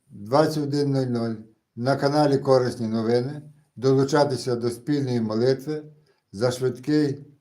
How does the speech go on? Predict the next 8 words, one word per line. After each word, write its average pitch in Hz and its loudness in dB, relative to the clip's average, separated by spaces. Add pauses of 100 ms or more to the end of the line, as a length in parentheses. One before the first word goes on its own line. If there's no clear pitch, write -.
(360)
і 120 -2
справедливий 123 2
мир 135 4
в - 2
Україні. 104 -2 (720)
Боже, 151 2
благослови 123 4
Україну. 113 -2